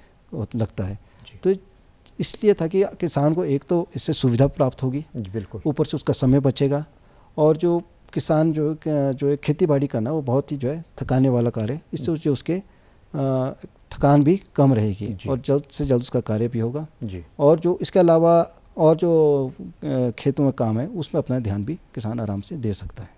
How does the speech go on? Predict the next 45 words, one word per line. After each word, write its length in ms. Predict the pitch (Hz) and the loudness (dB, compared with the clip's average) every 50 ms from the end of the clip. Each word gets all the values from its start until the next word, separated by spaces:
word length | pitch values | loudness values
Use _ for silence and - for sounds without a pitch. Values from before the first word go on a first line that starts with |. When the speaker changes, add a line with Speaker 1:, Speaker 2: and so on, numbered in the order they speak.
| - | -14
Speaker 2:
जी। 200 | 120 104 - - | -14 -12 -12 -12
तो 600 | 92 - _ _ - 190 185 196 196 190 185 185 170 147 | -16 -16 _ _ -2 0 2 4 4 2 2 0 -2 -4
डॉक्टर 280 | - 151 131 135 - - | -4 -2 -2 -2 0 0
साहब, 120 | 190 175 | -4 -4
इस 100 | 170 - | -4 -6
स्कीम 240 | - - 165 165 170 | -4 -2 -2 -2 0
का 140 | - 175 160 | 0 0 2
लाभ 260 | 156 156 156 156 - - | 4 2 2 0 -2 -6
कैसे 200 | 139 - - 143 | -6 -4 -4 -4
लिया 200 | 139 139 131 120 | -2 -2 -2 -2
जा 100 | 123 110 | -2 -4
सकता 300 | - - - _ - 247 | -8 -10 -20 _ -18 -18
है? 60 | - _ _ _ _ _ _ _ _ _ _ _ _ _ - 156 143 143 | -18 _ _ _ _ _ _ _ _ _ _ _ _ _ -10 -8 -6 -6
Speaker 1:
अ, 20 | 147 | -6
स्मा 340 | - - - 170 175 185 208 | -6 -6 -4 -2 -2 0 0
में 160 | 214 208 202 | 0 0 0
जो 200 | 196 202 190 180 | 0 0 2 2
है 280 | 165 147 151 160 175 | 2 2 2 2 0
ये 380 | 175 170 165 165 165 165 165 - _ _ _ _ _ - | 0 0 -2 -2 -2 -4 -6 -8 _ _ _ _ _ -10
हम, 160 | - 147 180 - _ - - | -10 -8 -8 -10 _ -8 -6
सेंटर 400 | 190 131 - 151 151 151 156 170 | -6 -2 0 0 0 0 -2 -4
का 140 | - 165 151 | -2 0 0
एक 240 | 147 135 131 - 147 | 2 0 0 0 0
पोर्टल 520 | 135 135 131 - - 139 135 - 120 123 | 0 0 0 -2 -2 -2 -2 -2 -2 -4
है, 260 | 151 180 - 170 131 | -4 -4 -2 -2 0
Speaker 2:
जी। 80 | 120 143 | 2 2
Speaker 1:
agri 120 | 139 139 | 2 2
machinery 680 | 120 104 - 120 110 98 95 98 95 - - - 95 - 101 87 - _ - 139 | 0 0 -2 -2 -2 -2 -4 -6 -10 -12 -14 -16 -14 -12 -12 -14 -12 _ -2 -2
dot 220 | 135 131 139 123 | -2 0 -2 -2
N 160 | 123 120 110 | -2 -4 -4
I 40 | - | -4
C 100 | 131 117 | -4 -4
dot 220 | 113 104 - 107 | -4 -4 -4 -8
in 60 | 113 120 | -8 -8
करके 260 | - 104 - - 113 | -8 -10 -8 -8 -8
है। 140 | 104 139 165 | -6 -6 -8
Speaker 2:
जी। 140 | 95 85 - - - - - - - - - _ - - | -8 -12 -14 -18 -20 -20 -20 -20 -20 -20 -20 _ -8 -8
Speaker 1:
उस 120 | 160 - | -8 -6
पे 160 | - 175 175 | -2 -2 -2
जो 140 | 156 160 147 | 0 0 0
है 60 | 139 | 0
किसान 440 | 131 - 139 - 143 135 139 147 - - - _ _ _ _ - 123 | 0 -2 -4 -2 0 0 0 -2 -2 -6 -14 _ _ _ _ -4 0
भाई 220 | 120 127 135 131 | 2 2 2 2
बंधु 460 | 139 139 135 131 135 127 123 135 151 | 0 -2 -4 -2 0 2 4 4 4
हमारे 360 | 143 127 120 113 113 131 160 | 4 4 2 0 -2 -4 -4